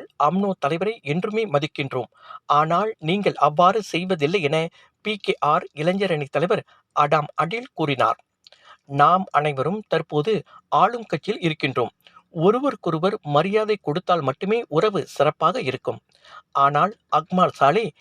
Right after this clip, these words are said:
டத்தோஸ்ரீ அன்வாரை பிரதமர் என்று பாராமல் சராமரியாக கருத்துக்களை வெளியிட்டு வருகிறார். முன்னதாக நஜீப்பின் வீட்டுக்காவல் விவகாரத்தில் அம்னோ தலைவர் என்ற அடிப்படையில் மட்டுமே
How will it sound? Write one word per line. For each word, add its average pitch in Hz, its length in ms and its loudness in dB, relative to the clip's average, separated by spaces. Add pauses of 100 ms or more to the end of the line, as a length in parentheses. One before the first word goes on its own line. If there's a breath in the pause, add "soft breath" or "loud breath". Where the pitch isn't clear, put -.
(220 soft breath)
டத்தோஸ்ரீ 180 560 0
அன்வாரை 175 420 2 (180)
பிரதமர் 233 420 0
என்று 165 260 -2
பாராமல் 151 460 2 (300 soft breath)
சராமரியாக 196 800 2
கருத்துக்களை 196 500 -4
வெளியிட்டு 160 380 -4
வருகிறார். 131 420 0 (600 loud breath)
முன்னதாக 151 540 2 (380)
நஜீப்பின் 185 680 -2
வீட்டுக்காவல் 160 720 -2
விவகாரத்தில் 151 600 0 (400 loud breath)
அம்னோ 214 320 2 (100)
தலைவர் 208 360 0
என்ற 165 240 -2
அடிப்படையில் 143 560 -4
மட்டுமே 147 320 0